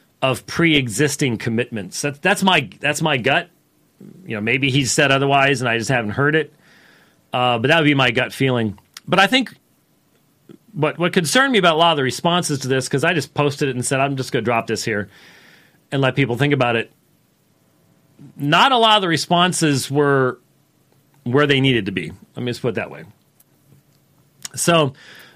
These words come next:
let's, uh, let's take a listen to this. It's, it's fairly short,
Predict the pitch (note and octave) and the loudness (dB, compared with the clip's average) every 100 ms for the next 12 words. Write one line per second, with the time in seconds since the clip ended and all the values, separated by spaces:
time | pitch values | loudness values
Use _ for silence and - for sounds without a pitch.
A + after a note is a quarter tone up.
0 | - F#3+ - G#3+ E3+ G3 G3 A3+ F#3+ E3+ | 0 0 2 0 2 2 2 2 4 2
1 | D3 E3 E3+ F3+ D#3 D3+ D#3 C3+ B2+ - | 2 2 2 2 0 2 0 -2 -6 -4
2 | C#3 - - F3+ E3+ C#3+ D#3+ D3 C#3 | -6 -6 -2 0 0 0 2 2 0